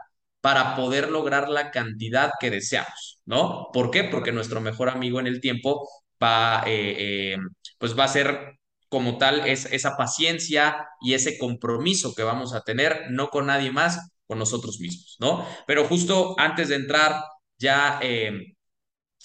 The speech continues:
eh, a, a, en vivo, ¿no? O, eh, eh, a grabar el podcast, tú comentabas, ¿no? El primero explicar el para qué, ¿no? Creo que me gustaría concentrarnos ahí, el cómo podríamos decirle a la gente el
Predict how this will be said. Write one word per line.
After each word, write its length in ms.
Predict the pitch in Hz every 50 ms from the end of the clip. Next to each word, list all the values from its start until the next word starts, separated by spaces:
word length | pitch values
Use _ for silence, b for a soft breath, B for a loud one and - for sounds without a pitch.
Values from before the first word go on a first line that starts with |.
| - _ 120
eh, 200 | 117 113 113 -
a, 340 | 110 117 113 113 123 - -
a, 40 | 131
en 200 | 135 127 131 135
vivo, 300 | 175 190 196 180 156 151
¿no? 320 | 151 165 180 170 147 131
O, 240 | - 117 117 113 113
eh, 40 | 113
eh, 540 | 113 117 117 113 113 113 110 110 113 113 110 -
a 300 | 104 110 104 101 110 113
grabar 340 | 120 120 127 139 143 147
el 100 | 139 135
podcast, 380 | - 139 135 - - 147 139 -
tú 60 | 135
comentabas, 640 | - 135 123 113 110 110 127 127 120 110 98 101 104 107
¿no? 200 | 117 127 139 127
El 160 | 120 117 -
primero 340 | - 113 113 117 123 131 139
explicar 540 | 139 139 - - - 107 104 - 123 120 127
el 200 | 127 123 117 120
para 300 | - 95 95 92 92 92 - -
qué, 300 | 131 117 101 - - - - _ _ -
¿no? 260 | 107 117 127 123 -
Creo 180 | 127 117 117
que 160 | 113 127 127 123
me 120 | 113 101
gustaría 500 | 101 104 101 - - 107 110 113 117 117
concentrarnos 720 | 123 120 113 113 104 107 - 117 117 120 123 120 120 -
ahí, 200 | 117 117 123 127
el 160 | 127 123 120 B B B B B _ _ _
cómo 260 | - 151 180 180 180
podríamos 420 | 170 147 147 151 156 160 165 160 156
decirle 380 | 139 - 139 143 143 147 151
a 40 | 143
la 160 | 135 120 117
gente 560 | 117 - 135 135 135 135 147 147 139 - - 123
el 160 | 120 120